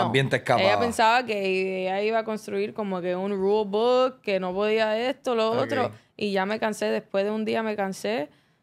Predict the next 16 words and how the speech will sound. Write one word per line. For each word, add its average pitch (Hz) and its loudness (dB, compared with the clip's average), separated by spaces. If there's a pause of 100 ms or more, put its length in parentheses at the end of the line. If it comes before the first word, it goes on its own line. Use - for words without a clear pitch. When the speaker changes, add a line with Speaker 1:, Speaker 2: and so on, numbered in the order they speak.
(100)
Speaker 2:
cogí 202 -2
una 214 -2
bolsita 269 -4 (440)
con 202 -6
un - -10
par 202 -2
de 233 -2
cosas 262 -2 (720)
y 180 -4 (160)
me 180 -6
fui 175 -8 (120)
directamente 190 -2
en, 190 -6
eh, 190 -4
pa'l 180 -2
estudio 190 -2